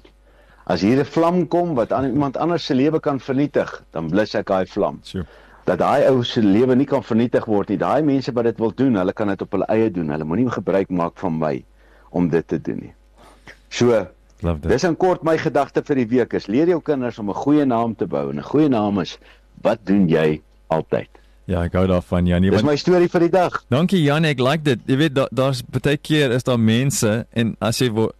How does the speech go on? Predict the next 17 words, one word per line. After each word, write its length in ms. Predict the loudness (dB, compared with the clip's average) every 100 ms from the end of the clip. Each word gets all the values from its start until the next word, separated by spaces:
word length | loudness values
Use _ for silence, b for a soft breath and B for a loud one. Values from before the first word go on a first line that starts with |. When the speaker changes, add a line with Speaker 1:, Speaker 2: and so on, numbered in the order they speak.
| -10
Speaker 2:
uitgenooi 480 | -2 -2 0 0 0
word 240 | 2 0 0
ergens, 540 | 2 2 2 -2 -4
dan 160 | -2 -2
sê 500 | -2 -6 0 2 2
mense, 260 | 2 0 0
"Wie, 160 | 0 0 -2
wie 140 | -2 -4
anders 300 | -2 2 2
gaan 160 | 2 2
daar 160 | 2 2
wees? 220 | 0 2
O, 120 | 0
so 260 | 2 0 2
en 80 | 2
so. 220 | 0 -2 -4 0
O, 500 | 2 4 4 2